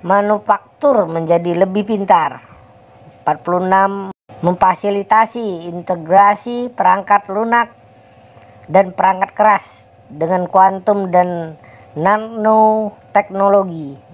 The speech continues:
Empat puluh tujuh, menyediakan dukungan perangkat lunak untuk sistem otomotif dan berbagai sistem cerdas. Empat puluh delapan, memfasilitasi mekanisme kepercayaan dan membangun sistem kepercayaan.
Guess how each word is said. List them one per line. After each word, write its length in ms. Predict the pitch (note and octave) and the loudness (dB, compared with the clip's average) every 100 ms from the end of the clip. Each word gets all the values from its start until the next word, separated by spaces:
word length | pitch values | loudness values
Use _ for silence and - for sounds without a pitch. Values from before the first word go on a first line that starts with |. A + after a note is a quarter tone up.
| - | -2
Empat 260 | E3+ E3+ | -2 0
puluh 160 | F3 F3 | -6 -4
tujuh, 560 | F#3+ F3 F#3+ F#3 F#3 F3 | -4 -2 -2 0 -2 -4
menyediakan 640 | E3 E3 E3+ F#3+ G3 G3+ F#3+ | -4 -2 2 4 4 2 -4
dukungan 480 | F3+ F#3+ F#3+ F3+ | -4 0 0 0
perangkat 480 | G3 G3 G3 G3 G3+ | 2 2 2 0 0
lunak 320 | G#3 G#3 G#3+ - | -2 0 0 -2
untuk 240 | F#3+ G3 F3+ | -10 -12 -10
sistem 480 | A3 - C4 G#3+ D#3+ - | -10 -2 -2 -2 -8 -6
otomotif 560 | F3 F#3+ F#3+ G3+ G3+ G#3 | -2 -2 2 0 0 -8
dan 240 | E3+ F3 F3 | -2 -2 0
berbagai 400 | F3 F3+ F3+ F3 | 0 0 0 -4
sistem 400 | - F3 F3 E3+ | -8 -12 -10 -4
cerdas. 560 | F#3 E3 E3 D#3 C#3+ - - - - - - - - | -2 0 2 2 -2 -12 -20 -20 -20 -20 -20 -20 -8
Empat 400 | F3+ F#3+ G#3 G#3 | -6 0 0 0
puluh 160 | G3 G3 | -2 2
delapan, 720 | G3 G3+ G3 G3+ G3+ G3+ G3+ - - - - - - - | 2 4 6 6 4 -4 -10 -14 -20 -20 -20 -20 -20 -4
memfasilitasi 1400 | F3 G3+ F#3+ - F#3+ G3 - G3+ G3+ G3 G#3+ G#3 A3 | -2 -2 -4 2 4 4 0 -4 -4 2 2 2 -4
mekanisme 720 | G#3 G3+ G3 G3+ G3+ G3+ G#3 | -4 0 0 0 -4 -2 -2
kepercayaan 720 | G#3 G3 F#3 F3+ F#3 G3 F#3+ F#3+ | 0 -2 -2 0 4 6 4 0
dan 160 | F#3 | -2
membangun 480 | F3+ F3 F#3+ G3 F#3+ | -4 0 0 0 -6
sistem 400 | - F3+ - F#3 | -8 -12 -10 -10
kepercayaan. 880 | F3+ F3+ F3 F3+ F3+ E3 D3+ C#3+ | -8 -6 -2 4 6 4 2 -8